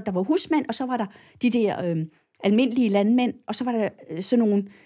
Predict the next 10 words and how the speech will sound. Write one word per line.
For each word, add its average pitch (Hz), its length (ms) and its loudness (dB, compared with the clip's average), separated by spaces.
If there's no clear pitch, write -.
jamen, 170 80 0
de 175 120 -4
var 170 60 -6
vel 160 140 -6
ikke 220 140 -4
gårdejere, 196 400 -4
de 208 140 -2
ejede 190 320 -2
vel 175 120 -2
godser. - 560 -4